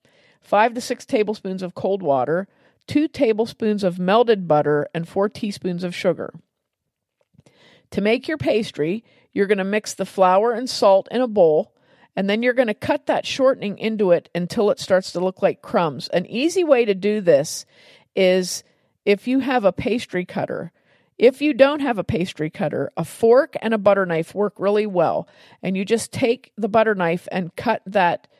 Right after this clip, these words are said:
shortening up into your flour. Just keep cutting it, cutting it. And then you can use a fork to press it in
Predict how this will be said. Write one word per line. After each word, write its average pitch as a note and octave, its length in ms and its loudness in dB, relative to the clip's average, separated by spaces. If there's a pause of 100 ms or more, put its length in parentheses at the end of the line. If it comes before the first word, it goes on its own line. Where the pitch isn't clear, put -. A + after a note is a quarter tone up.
(380)
shortening A#3 520 0
up G3 240 -2
into G3+ 220 -4
your F#3+ 140 0
flour. F#3+ 380 2
Just G3 200 -8
keep - 180 -8
cutting G3 300 -4
it, - 140 -8
cutting F#3 280 -4
it. G#3 160 -4
And F3+ 180 -4
then G3+ 140 0
you A3 100 -4
can G3+ 140 -14
use G3 180 -4
a F3 60 -4
fork G3+ 380 -2
to G#3 80 -6
press - 340 -2
it F3+ 120 -4
in F3+ 340 2